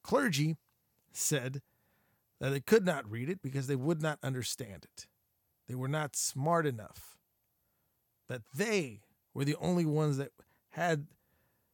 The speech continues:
the divine knowledge to be able to understand these texts. So for the common man to read it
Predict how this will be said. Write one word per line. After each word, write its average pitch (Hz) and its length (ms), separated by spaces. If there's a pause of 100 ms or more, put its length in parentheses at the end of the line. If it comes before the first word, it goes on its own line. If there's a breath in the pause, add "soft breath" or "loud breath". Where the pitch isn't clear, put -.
(180)
the 147 80
divine 160 720
knowledge 143 880 (240)
to - 120
be 147 200
able 170 160
to 165 120 (100)
understand 170 640
these 143 220
texts. - 720 (1300)
So 131 180
for 147 120
the 127 120
common 196 480
man 151 300
to 98 320 (2750)
read 175 300
it 139 100